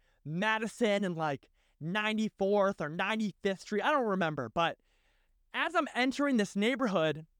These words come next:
of my girlfriend at the time, it starts to get quieter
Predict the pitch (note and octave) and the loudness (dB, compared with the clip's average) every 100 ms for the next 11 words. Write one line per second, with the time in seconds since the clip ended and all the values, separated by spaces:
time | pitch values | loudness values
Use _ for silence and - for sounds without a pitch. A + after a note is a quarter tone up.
0 | _ G#3 A3+ A3+ F#3 B3+ E4 B3 E3 D3 | _ -4 0 0 4 2 2 -2 -6 -8
1 | - C3 A2 B2+ E3 _ _ _ _ _ | -8 -6 -6 -8 -10 _ _ _ _ _
2 | _ _ _ _ _ - G#3+ E4+ D4+ B3+ | _ _ _ _ _ -10 0 0 0 -2
3 | A#3+ - - A#3 A#3 A#3+ B3+ B3+ | -2 -4 -2 0 4 4 4 2